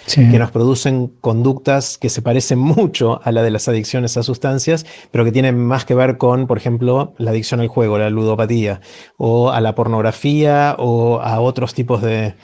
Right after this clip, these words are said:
Speaker 2: ¿Son parecidas, son distintas, son adicciones? ¿Cómo, cómo entra dentro de toda esta clasificación?
Speaker 1: Bueno, no-, nosotros estamos muy, estamos muy acostumbrados a adicciones a drogas, que en Argentina básicamente es alcohol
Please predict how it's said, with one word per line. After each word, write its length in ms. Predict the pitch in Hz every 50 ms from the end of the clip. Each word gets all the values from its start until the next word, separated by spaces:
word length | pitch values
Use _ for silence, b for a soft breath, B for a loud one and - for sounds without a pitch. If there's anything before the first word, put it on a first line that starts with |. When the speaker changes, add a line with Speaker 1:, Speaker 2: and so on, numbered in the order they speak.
| B B B B B B B B B B B _ _ _ _ _ _ _ _ _ _
Speaker 2:
¿Son 240 | - - - 175 180
parecidas, 440 | 170 151 139 - - 180 170 160 147
son 160 | - 165 156
distintas, 520 | 147 131 - - 165 160 156 151 143 131
son 160 | - 151 143 135
adicciones? 640 | 131 127 123 - - 147 147 147 147 143 123 -
¿Cómo, 440 | - - 147 151 151 143 135 127 120
cómo 220 | - 156 156 151
entra 300 | 151 151 135 131 139 127
dentro 360 | 131 127 127 127 120 120 117
de 100 | 117 117
toda 280 | 107 - 123 123 123 117
esta 280 | 117 - - 120 113 107
clasificación? 920 | - - 110 - 113 - 117 107 113 101 - - 117 104 98 95 95 _ _ _ _ _ _ _ _ _ _ _ _ _ _ _
Speaker 1:
Bueno, 520 | 226 160 175 185 185 180 170 151 - - - _ _
no-, 200 | 151 139 143 139
nosotros 340 | - 151 135 127 135 202 185
estamos 220 | - 202 180 156
muy, 300 | 131 131 143 156 175 185
estamos 460 | 170 123 - - 156 156 143 131 113 113
muy 160 | 151 170 175
acostumbrados 640 | 151 143 113 - 147 131 131 143 156 165 170 160 -
a 60 | 123
adicciones 480 | 110 104 101 - - 143 143 143 101 104
a 60 | 117
drogas, 500 | 127 135 151 165 190 202 190 - - _ _ _ _ _ _ _ _ _ _ _ _ _ _ _ _ _ _ _ _ _ _ _ _
que 120 | - - 113
en 80 | 107
Argentina 520 | 104 98 98 117 113 113 110 135 131 135 123
básicamente 560 | 120 117 - 135 127 117 120 120 120 120 123
es 140 | 104 - 120
alcohol 680 | 107 110 113 - 131 131 135 135 131 131 127 131 -